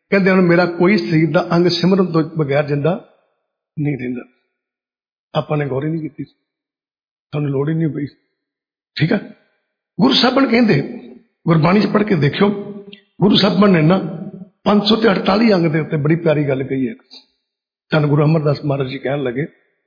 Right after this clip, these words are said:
ਕਹਿੰਦੇ, "ਗੁਰਮਤਿ ਮਤ ਅਚਲ ਹੈ।" ਗੁਰਮਤਿ ਮਤ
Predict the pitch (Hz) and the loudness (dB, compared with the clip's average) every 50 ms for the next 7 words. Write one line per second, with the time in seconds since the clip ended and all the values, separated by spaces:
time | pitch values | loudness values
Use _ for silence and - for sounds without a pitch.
0 | _ - - _ _ _ _ _ _ _ _ 247 269 302 320 285 208 160 151 147 | _ -20 -20 _ _ _ _ _ _ _ _ 2 4 4 4 4 2 0 2 2
1 | 185 202 214 226 240 240 254 247 - 226 233 208 190 185 196 190 - 214 - - | 4 4 4 4 4 4 4 2 2 2 2 4 4 4 2 2 -2 -2 0 0
2 | 202 196 - 196 196 190 175 127 127 127 127 139 143 123 110 _ _ _ _ _ | -2 2 2 2 2 2 0 0 -2 -2 -4 -4 -6 -8 -10 _ _ _ _ _
3 | _ _ _ _ _ _ _ _ _ _ _ - 139 151 160 165 175 190 220 - | _ _ _ _ _ _ _ _ _ _ _ -2 0 2 2 2 2 0 0 -2
4 | - - - _ _ _ _ _ _ _ _ _ _ 151 143 151 202 - - - | -6 -12 -12 _ _ _ _ _ _ _ _ _ _ 0 2 2 2 2 0 -2
5 | 277 - - - | -4 -4 -8 -18